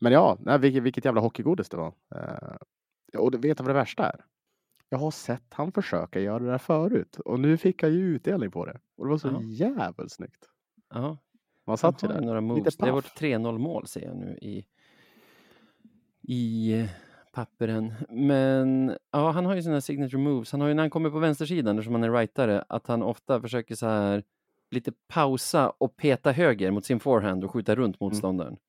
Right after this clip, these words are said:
Speaker 2: Som han har lyckats med någon
Speaker 1: Mm.
Speaker 2: gång. Jag vet inte om han har satt, men, eh, han har lyckats, alltså, få till riktigt feta avslut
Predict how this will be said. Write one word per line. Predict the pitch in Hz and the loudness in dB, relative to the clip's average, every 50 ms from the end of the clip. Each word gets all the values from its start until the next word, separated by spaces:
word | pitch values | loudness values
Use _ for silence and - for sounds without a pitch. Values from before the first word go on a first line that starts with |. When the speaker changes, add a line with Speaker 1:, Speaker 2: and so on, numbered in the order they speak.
| _ _ _ _ | _ _ _ _
Speaker 2:
Som | - 110 | -4 -2
han | |
har | 104 98 | 0 0
lyckats | 101 - - 101 - - | 0 -2 -4 -4 -4 -2
med | 107 104 107 | -2 0 2
någon | 113 117 | 2 2
Speaker 1:
Mm. | 113 | 0
Speaker 2:
gång. | 98 95 95 | -2 -4 -4
Jag | 98 | -6
vet | 104 104 | -6 -4
inte | 110 | -4
om | 110 | -2
han | 120 117 | -2 -2
har | |
satt, | 104 - 113 - | -2 -2 -4 -4
men, | - 82 120 120 120 | -4 -2 0 0 0
eh, | 87 - - - - - - - - - _ - | -2 -4 -8 -16 -20 -20 -18 -18 -18 -18 _ -10
han | - 123 120 117 | -6 -4 -2 0
har | 113 | 0
lyckats, | 110 117 113 - 117 101 - - - | 0 -2 -2 -2 -4 -4 -6 -8 -10
alltså, | - 87 110 - 117 104 98 | -6 -6 -4 -4 -4 -4 -4
få | - - 101 | -6 -8 -8
till | 123 123 101 98 | -6 -6 -4 -6
riktigt | 101 - - - - | -6 -8 -12 -12 -8
feta | - 120 110 - 110 | -6 -6 -4 -2 -2
avslut | 110 104 - - 110 95 | -4 -4 -4 -4 -6 -6